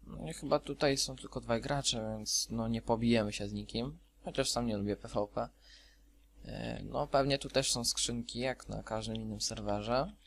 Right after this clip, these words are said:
Widać, ładnie mapka zrobiona jest. Ym, no, nie mam nic do takiego, nie mam nic zastrzeżenia do tego serwera. Ym,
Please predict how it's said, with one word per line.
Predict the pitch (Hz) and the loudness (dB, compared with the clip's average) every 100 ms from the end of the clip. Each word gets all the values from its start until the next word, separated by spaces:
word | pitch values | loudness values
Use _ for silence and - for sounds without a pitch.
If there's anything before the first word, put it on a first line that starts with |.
| - | -8
Widać, | - 120 - | -2 0 8
ładnie | 123 120 117 | 8 8 6
mapka | 117 - 110 | 4 4 0
zrobiona | 104 101 104 110 127 123 | 2 0 0 0 2 0
jest. | 123 - - _ _ - - - - - - - _ - | 0 -2 -8 _ _ -20 -20 -20 -20 -20 -20 -20 _ -8
Ym, | 117 113 113 113 117 - - _ _ _ | -6 -4 -6 -8 -10 -16 -20 _ _ _
no, | 202 226 160 | -10 -4 -2
nie | 151 147 143 | 2 4 8
mam | 135 131 127 127 | 6 4 0 0
nic | 127 117 113 | 0 0 0
do | 117 113 110 110 107 85 50 - - - - | 2 4 2 0 -2 -4 -10 -16 -16 -14 -12
takiego, | 120 110 104 98 117 - - - | -10 -10 -8 -8 -8 -12 -14 -6
nie | 110 | -4
mam | 113 | -2
nic | 117 | -2
zastrzeżenia | - 113 123 117 - 123 131 117 | -2 0 2 4 4 4 4 4
do | 107 | 2
tego | 110 107 | -2 -2
serwera. | - 110 110 107 127 185 - - - - - - - - - - - - - - | -2 -2 0 2 2 0 -12 -20 -20 -20 -20 -20 -20 -20 -18 -18 -18 -20 -16 -12
Ym, | 147 147 147 143 143 | -8 -6 -4 -2 -4